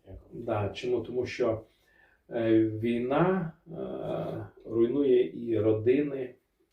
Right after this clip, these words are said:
Speaker 2: руйнує як особистості. В тим, що ми з тобою, скільки було зроблено і пройшли цей етап на сьогоднішній день, ми ж залишилися.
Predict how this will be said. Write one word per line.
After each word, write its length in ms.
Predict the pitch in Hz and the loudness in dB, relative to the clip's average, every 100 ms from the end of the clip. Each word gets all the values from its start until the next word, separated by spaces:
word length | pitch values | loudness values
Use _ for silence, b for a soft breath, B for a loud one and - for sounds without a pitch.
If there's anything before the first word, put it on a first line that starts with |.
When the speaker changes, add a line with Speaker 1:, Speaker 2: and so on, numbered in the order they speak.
| _ | _
Speaker 2:
руйнує 400 | 110 113 113 117 | -4 0 0 0
як 180 | 110 107 | -2 -6
особистості. 880 | - - - - - - - - - _ B B B B B _ | -12 -8 -4 -6 -6 -14 -12 -12 -12 _ B B B B B _
В 40 | - | 0
тим, 180 | 156 | 0
що 280 | - - 147 | 0 -2 0
ми 360 | 143 151 160 160 | 2 4 6 4
з 120 | - | 0
тобою, 440 | 131 131 131 123 | -2 2 4 4
скільки 480 | - - - - 123 | 0 -10 -16 -12 -8
було 340 | 113 110 113 107 | -4 0 2 0
зроблено 640 | 113 135 135 110 113 - | 0 0 0 -2 0 -4
і 200 | 120 110 | -6 -8
пройшли 600 | - 113 101 - 120 110 | -6 -4 -4 -4 -2 -2
цей 640 | - 110 110 107 - 113 | -4 -4 -2 -2 -6 -6
етап 520 | 110 - 139 160 - | -8 -6 -6 -6 -8
на 100 | - | -16
сьогоднішній 680 | - - 165 104 - - 104 | -12 -6 -4 -4 -8 -10 -10
день, 420 | 98 123 139 139 | -4 -2 -2 -6
ми 120 | - | -8
ж 200 | 104 - | -8 -8
залишилися. 840 | - 107 110 - - - - - | -8 -6 -6 -6 -6 -6 -6 -12